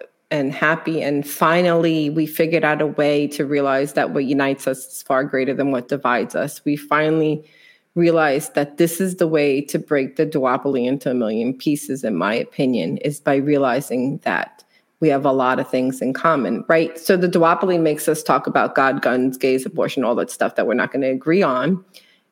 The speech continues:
And if we just kinda ignore that and realize that we're just humans that just wanna have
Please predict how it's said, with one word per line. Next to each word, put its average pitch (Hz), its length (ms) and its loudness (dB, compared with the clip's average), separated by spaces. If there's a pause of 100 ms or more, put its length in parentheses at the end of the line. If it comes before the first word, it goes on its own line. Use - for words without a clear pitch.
(100)
And 156 340 4
if 160 160 -2
we 170 100 2
just 165 320 -2
kinda 160 300 2
ignore 160 580 2
that 123 420 0
and 147 220 0
realize 131 380 0
that 127 140 -2
we're 139 80 0
just - 560 -8
humans 131 560 0
that - 360 -2 (140)
just - 300 -4
wanna 131 260 2
have 131 340 -2